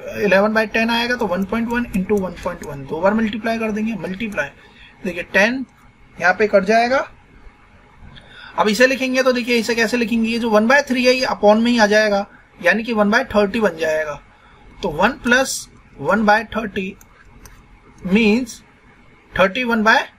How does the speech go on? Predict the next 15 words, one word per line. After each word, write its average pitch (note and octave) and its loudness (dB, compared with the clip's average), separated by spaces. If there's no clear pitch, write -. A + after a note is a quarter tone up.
thirty, D3+ 0
Thirty G3 -6
one G#3+ 0
by G#3 0
thirty G3+ -4
into F#3+ -2
one F#3+ 0
point A#3+ -2
one A3 0
into F#3 -8
one F3+ -4
point G#3+ -2
one G3+ 0
into G3 -2
का F#3 -2